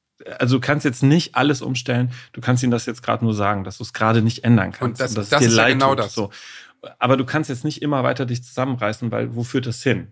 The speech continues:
Speaker 1: Ja, das, das fun-, das macht ja, macht ja krank. Das ist nicht gesund. Äh, und da war es schon entspannter danach, nachdem die Kinder gesagt haben, „Boah, ich, es hat nichts mit euch zu tun, aber ich kann gerade nicht und ich will auch gerade nicht.“
Speaker 2: So,
Speaker 1: So.
Speaker 2: und das ist total gut, wenn man sich dann im Zweifel noch,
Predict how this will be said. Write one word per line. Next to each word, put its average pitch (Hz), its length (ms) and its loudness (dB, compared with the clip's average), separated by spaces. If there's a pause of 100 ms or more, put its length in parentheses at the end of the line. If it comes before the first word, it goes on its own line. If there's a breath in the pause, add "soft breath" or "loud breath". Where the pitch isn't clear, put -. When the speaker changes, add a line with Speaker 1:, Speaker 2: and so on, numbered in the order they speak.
Speaker 1:
Ja, 107 140 -8
das, 113 240 -8
das 120 140 -10
fun-, 123 200 -8
das 123 140 -14
macht 120 180 -8
ja, 101 400 -6
macht 110 220 -8
ja 107 80 -8
krank. 104 380 -4
Das 101 140 -10
ist 120 140 -6
nicht 123 160 -4
gesund. 107 400 -4 (720 loud breath)
Äh, 113 140 0
und 107 240 -4
da 110 120 -2
war 117 120 4
es 127 180 -2
schon 123 220 -2
entspannter 123 440 -6
danach, 90 380 -10
nachdem 113 320 -4
die 107 100 -6
Kinder 110 220 -6
gesagt 107 180 -6
haben, 107 60 -10
„Boah, 107 180 -10 (100)
ich, - 260 -20 (100)
es - 160 -8
hat - 80 -6
nichts 151 160 -2
mit - 100 -4
euch - 140 -2
zu 139 100 -12
tun, 131 160 -8
aber 123 160 -4
ich 127 260 -12
kann 214 240 4
gerade - 260 -2
nicht 110 160 -6
und 127 100 -2
ich 131 260 -4
will 233 160 6
auch - 160 -4
gerade 104 240 -2
nicht.“ 104 140 -6
Speaker 2:
So, 160 80 -10
Speaker 1:
So. 160 120 2
Speaker 2:
und 165 60 2
das 160 100 2
ist 156 80 -8
total 160 240 0
gut, 151 100 0
wenn 147 80 0
man 147 100 2
sich 151 80 -4
dann 156 140 2
im 151 40 -6
Zweifel 151 240 2
noch, 139 160 0